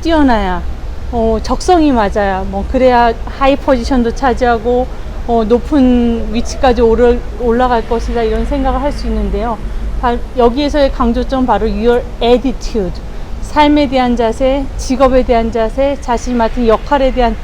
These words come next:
그 attitude, 당신의 태도, 그 태도, 자세가, 어, 당신의 위치를 결정 지을 것이라는 굉장히 통찰력이 깊은, 어, 명언입니다. 명언.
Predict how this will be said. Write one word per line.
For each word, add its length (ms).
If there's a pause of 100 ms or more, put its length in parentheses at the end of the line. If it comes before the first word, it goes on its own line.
(400)
그 180 (160)
attitude, 640 (340)
당신의 600 (540)
태도, 400 (260)
그 120 (120)
태도, 340 (400)
자세가, 840 (480)
어, 400 (100)
당신의 640
위치를 480
결정 440
지을 320
것이라는 800 (360)
굉장히 400
통찰력이 680
깊은, 720 (400)
어, 140
명언입니다. 800 (140)
명언. 420